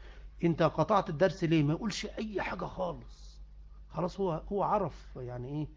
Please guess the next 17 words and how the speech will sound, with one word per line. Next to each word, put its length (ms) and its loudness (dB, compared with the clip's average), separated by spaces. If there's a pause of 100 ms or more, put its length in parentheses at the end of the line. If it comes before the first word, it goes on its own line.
(200)
هم 180 2
عايزين 320 0
الدرس 360 -4
ولا 140 -6
مش 140 -10
عايزين، 400 -12 (580)
يبقى 200 0
ده 100 4
بياخد 420 0
قرار. 600 2 (460)
هو 280 10 (360)
راح 400 4 (400)
يخطب 400 4 (440)
وبعدين 420 2
قالوا 200 0
له 120 2
ايه؟ 240 4